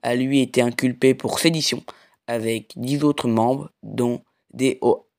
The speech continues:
House Keepers. C'est pas très simple à dire. Neuf d'entre eux avaient déjà été interpellés et faisaient face à des poursuites pour association de malfaiteurs, en vue de gêner un processus officiel ou de violence,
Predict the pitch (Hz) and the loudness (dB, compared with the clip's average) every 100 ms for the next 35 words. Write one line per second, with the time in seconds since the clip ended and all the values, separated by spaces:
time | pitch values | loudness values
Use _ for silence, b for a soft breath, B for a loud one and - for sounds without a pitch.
0 | _ - 123 147 - - - _ 123 - | _ -4 -2 -2 -4 -10 -12 _ -12 -10
1 | - - - - - - - 120 123 117 | -10 -12 -18 -20 -16 -12 -6 0 2 2
2 | 101 - - B B B B B _ _ | 0 -2 -8 B B B B B _ _
3 | _ 131 143 143 139 131 127 - 135 - | _ 4 4 4 2 0 2 2 2 2
4 | B _ _ 120 120 120 123 123 135 120 | B _ _ -6 0 2 4 4 6 4
5 | 104 113 131 - 147 147 - _ - 117 | 2 -2 -2 4 4 4 0 _ -6 -2
6 | 113 - 117 117 113 127 131 - - 117 | -2 0 0 0 0 2 2 0 -10 -6
7 | 110 113 107 113 - 139 143 - - 113 | -4 -4 -2 0 2 2 0 -8 -8 -4
8 | 104 - _ - 123 127 - 120 - 139 | -4 -6 _ -14 -8 -6 0 0 2 -4
9 | 160 _ - 113 120 - 104 87 - _ | -4 _ -6 0 0 0 -6 -10 -12 _
10 | b b b b _ 131 143 175 143 117 | b b b b _ -4 -2 0 0 0
11 | 113 120 127 113 107 104 110 120 107 117 | 0 0 -2 -2 -6 -6 -6 -6 -6 -8
12 | 113 - 135 127 - 131 135 B B B | -8 -10 -8 -6 4 4 4 B B B
13 | - 170 160 147 131 117 85 - | -4 2 4 4 2 2 -2 -14